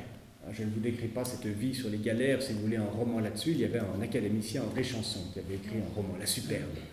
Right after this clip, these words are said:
en se fondant sur des lettres de ces galériens, qu'on a conservées pour beaucoup d'entre elles à la bibliothèque de Genève. Eh bien, euh, un certain nombre de ces galériens ont été libérés, euh, sur les instances de la reine d'Angleterre, ou des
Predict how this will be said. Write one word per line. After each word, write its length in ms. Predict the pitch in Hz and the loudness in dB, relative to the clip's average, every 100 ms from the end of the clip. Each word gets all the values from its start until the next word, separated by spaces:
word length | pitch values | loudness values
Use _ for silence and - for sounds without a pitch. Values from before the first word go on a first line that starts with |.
| - - - - | -14 -16 -12 -8
en 40 | |
se 120 | - | -4
fondant 360 | 107 - 110 113 | -2 -2 0 0
sur 160 | 113 107 | 0 0
des 160 | 110 | 2
lettres 340 | 110 127 120 101 | 4 4 2 -2
de 60 | 98 | -4
ces 140 | - | -4
galériens, 540 | 113 113 123 110 117 135 - - - | 0 2 2 2 0 0 -4 -8 -6
qu'on 120 | 220 | -4
a 40 | |
conservées 480 | 202 185 170 135 147 | -2 -2 0 2 0
pour 160 | 147 120 | 2 -2
beaucoup 260 | 120 143 | 0 0
d'entre 280 | 131 113 - | 0 0 2
elles 100 | 131 | 2
à 80 | 110 | 2
la 80 | 98 | 0
bibliothèque 420 | 107 107 117 104 | 0 0 0 -2
de 80 | 98 | 0
Genève. 360 | 95 87 - - - - - - - | 0 -2 -4 -8 -12 -16 -16 -18 -2
Eh 60 | 123 | 4
bien, 260 | 143 208 185 139 85 - - - - | 8 10 10 6 2 -4 -10 -12 -10
euh, 320 | 123 113 - - - - - - - - - - - - - - - | -8 -8 -8 -10 -16 -18 -20 -20 -20 -20 -20 -20 -20 -20 -20 -10 0
un 40 | |
certain 220 | 180 175 | 2 4
nombre 140 | 208 170 | 4 4
de 80 | |
ces 160 | 135 139 | 4 4
galériens 460 | 135 127 123 147 190 | 4 4 4 2 2
ont 140 | 127 | 2
été 200 | 127 131 | 2 4
libérés, 720 | 160 165 143 123 117 - - - - - - - | 8 10 10 10 4 2 -6 -10 -14 -18 -20 -10
euh, 200 | - 98 95 | -4 -2 -2
sur 160 | 113 | 0
les 160 | 107 107 | 2 2
instances 640 | 120 - 127 135 135 - | 0 2 4 6 4 2
de 80 | 104 104 104 104 - - - | 0 0 -2 -6 -10 -10 -8
la 80 | 92 | -2
reine 200 | 117 110 | 0 0
d'Angleterre, 640 | 107 135 110 104 101 - - - - - - - | 0 0 2 2 2 -2 -8 -14 -18 -20 -18 -14
ou 420 | 101 104 98 101 | -8 -6 -6 -4
des 160 | 95 | -4